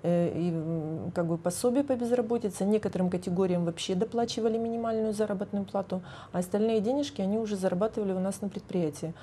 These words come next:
Это была очень весомая поддержка, потому что, э, проблема кадров, э, в с-, я думаю, в социальной сфере, она, конечно, есть, потому что, э, несмотря на то, что, м, очень значимая у нас и работа, и, м, все эти вот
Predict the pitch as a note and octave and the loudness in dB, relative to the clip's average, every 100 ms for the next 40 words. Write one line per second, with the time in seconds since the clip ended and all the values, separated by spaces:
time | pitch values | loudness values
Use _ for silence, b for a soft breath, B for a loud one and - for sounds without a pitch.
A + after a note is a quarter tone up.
0 | B - F3+ F#3+ G#3+ G#3+ G#3+ - F#3 F3+ | B -4 0 4 4 6 4 2 -2 -2
1 | - G3 F#3 F3+ F3+ G3+ B3 - G3 F3+ | -2 0 0 0 0 0 -2 -4 -6 -2
2 | F#3 F#3 - F3+ F3+ B B B B F3 | -2 -2 -2 -2 -2 B B B B 0
3 | F3 E3+ - F3+ G#3 G3+ G3 A#3+ B3 G#3+ | 0 0 -2 2 4 4 2 2 2 2
4 | F3+ - F3+ F3 F3 - - - F3 F3 | 0 -2 0 0 -4 -10 -12 -6 -2 0
5 | E3+ F3 E3+ F#3 F3+ F3 - F3 F#3+ F3+ | 0 0 0 2 2 0 -4 -4 0 2
6 | F3+ - A3 G3+ F3+ F3+ E3+ F3+ F3+ F#3+ | 0 0 0 2 2 0 0 -2 -2 -2
7 | G3 - F#3+ F3 C#3 - - F3+ F3+ F3+ | -2 -2 -2 0 -2 -4 -6 -2 0 -2
8 | - E3+ B B B B B E3+ E3+ E3+ | -4 -6 B B B B B 0 2 2
9 | E3 - - F3 F3+ - F#3 G3 F#3 F3+ | 0 -2 0 2 2 0 0 2 2 0
10 | F3+ - F3+ E3+ - F#3 F3 E3 E3+ - | -2 0 0 0 -2 -8 -6 -4 -2 0
11 | F#3 F#3+ F3+ G3 F#3+ - F3+ F3 F3 F3+ | 0 0 2 2 2 0 0 2 2 2
12 | E3+ - F3+ F3 F3 E3 E3 - F3 F3 | 0 -2 -2 0 0 0 0 0 0 2
13 | G3+ A#3+ G#3 F3+ F3 E3 E3+ E3+ E3+ - | 2 2 2 2 2 0 -2 -2 -6 -4
14 | F#3 F3 F3 E3+ E3 | -2 0 -2 -2 -2